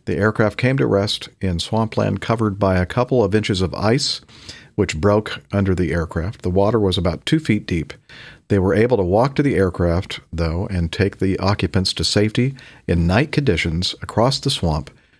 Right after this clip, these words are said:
reassuring the occupants there was hot coffee and warmth awaiting them. How nice.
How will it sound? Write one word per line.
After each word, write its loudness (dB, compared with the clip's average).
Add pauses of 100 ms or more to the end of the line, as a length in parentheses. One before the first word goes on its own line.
(220)
reassuring 4
the 2
occupants 0 (400)
there 2
was 0
hot -2
coffee 2
and -2
warmth 0 (260)
awaiting 0
them. -8 (520)
How -2
nice. -8